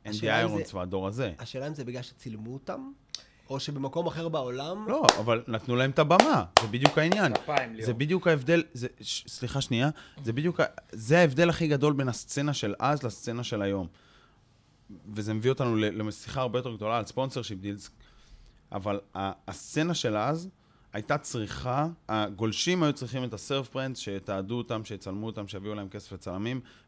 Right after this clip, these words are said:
Speaker 1: ושיעזרו להם להיחשף. מי שהצליח להיכנס לקליקה הזאת, נחשף, מומנטום ג'נריישן. היום, אף אחד לא צריך אף אחד.
Speaker 2: נכון.
Speaker 1: אז,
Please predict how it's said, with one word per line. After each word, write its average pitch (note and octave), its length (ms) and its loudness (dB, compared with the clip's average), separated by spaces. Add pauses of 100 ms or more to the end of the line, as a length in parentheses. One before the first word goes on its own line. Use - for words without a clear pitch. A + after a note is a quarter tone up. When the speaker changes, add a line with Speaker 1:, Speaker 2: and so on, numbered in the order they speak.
Speaker 1:
ושיעזרו G2+ 400 -2
להם G#2+ 180 0
להיחשף. F#2+ 560 -6 (360)
מי C3 100 -4
שהצליח C#3 440 0
להיכנס A#2+ 380 -4
לקליקה A2+ 380 -4
הזאת, B2+ 280 -2
נחשף, - 480 -8 (200)
מומנטום F#2 480 -4
ג'נריישן. F2 520 -6 (420)
היום, A#2+ 460 2 (840)
אף - 160 -4
אחד D3 120 0
לא B2 100 2
צריך A2 360 -4
אף A2 200 -4
אחד. A2 360 -4
Speaker 2:
נכון. A#2 260 -10 (400)
Speaker 1:
אז, F#2+ 320 -4